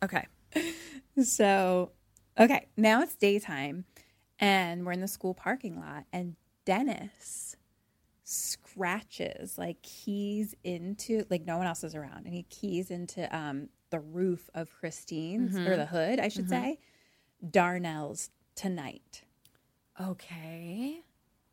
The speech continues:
Speaker 2: And at this point, he finally has no more crutches. He just has, like, a brace around his thing, and he's still kinda limpy, but goes into his car and pulls away.
Speaker 1: Yeah.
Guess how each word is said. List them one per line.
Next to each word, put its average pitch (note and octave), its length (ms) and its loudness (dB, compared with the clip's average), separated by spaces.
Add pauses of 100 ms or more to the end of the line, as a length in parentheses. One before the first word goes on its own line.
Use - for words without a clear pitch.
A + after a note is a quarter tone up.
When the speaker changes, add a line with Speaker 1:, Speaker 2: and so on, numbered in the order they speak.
(840)
Speaker 2:
And F#3+ 200 2
at F3 100 -2
this G#3+ 140 2
point, G#3 240 0
he F#3 80 -6
finally E3+ 320 -4
has E3 160 -6
no D#3 80 -2
more D3+ 120 -2
crutches. - 420 -8
He D3+ 100 -6
just - 220 -12
has, C#3+ 160 -12
like, C#3 140 -8
a C#3+ 60 -8
brace C#3 440 -12
around C3+ 220 -12
his D#3 100 -16
thing, - 220 -14
and C3 80 -10
he's D3 120 -10
still - 160 -12
kinda - 260 -12
limpy, - 440 -14
but - 180 -4 (380)
goes D#3 220 -4
into D3+ 140 -10
his D3 120 -8
car C3+ 140 -4
and C3+ 140 -8
pulls - 180 -14
away. - 160 -14 (380)
Speaker 1:
Yeah. F3+ 300 -10